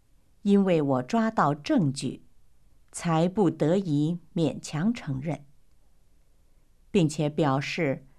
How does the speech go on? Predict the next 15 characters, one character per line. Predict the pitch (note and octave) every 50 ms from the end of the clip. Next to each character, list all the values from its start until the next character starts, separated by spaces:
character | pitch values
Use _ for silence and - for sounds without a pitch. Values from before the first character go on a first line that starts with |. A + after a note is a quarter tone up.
| - -
下 | - - - D4 C4+ G#3 D3+ D#3
次 | D3 - - - F3+ D3 C3+
不 | - - D3 D#3 G3
会 | G3 - C4+ F#3+ A#2
撒 | - - - F#3+ E3+ E3
谎。 | E3 - - C#3+ C#3 - - - - - - - - - - - - _ - - - _ - _ _ _ _ _ _ _ _ _ _ _ _ _
没 | - F#3+ F3+ D#3+ D3+ D#3+ D#3+
想 | - - E3+ C#3 B2+ A#2+
到 | B2 E3 D3+ C3+ C3+ C#3+ C#3 - - - - - - -
结 | - - G#3 G3 F#3 F3+
果 | F3+ F#3 E3+ C3+ A#2 A2+
还 | - - - C#3+ D3
是 | D3 - - D3+ B2 - -
一 | D3+ C#3 C#3+ E3+
样。 | G#3+ B3 C4+ - D#3 E3